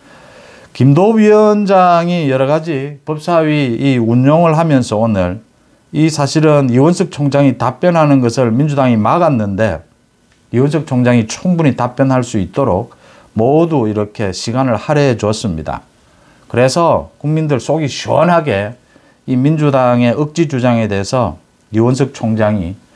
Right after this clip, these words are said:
따박따박 모두 반박을 속 시원하게 했습니다. 특히 재미있는 것은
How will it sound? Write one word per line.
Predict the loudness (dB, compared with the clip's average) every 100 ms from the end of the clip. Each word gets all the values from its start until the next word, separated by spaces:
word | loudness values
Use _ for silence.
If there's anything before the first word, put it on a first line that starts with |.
| _ -2
따박따박 | 0 0 0 0 2 0 -2
모두 | -4 -2 0 0 -2
반박을 | -2 -2 -2 0 0 -2
속 | -4 -8
시원하게 | -6 -2 0 2 0 -2 -2
했습니다. | -4 -4 -6 -6 -10 -12 _ _ _ _ -18
특히 | -6 0 2 2
재미있는 | 2 2 2 2 2 0
것은 | -2 -2 0 -2 -4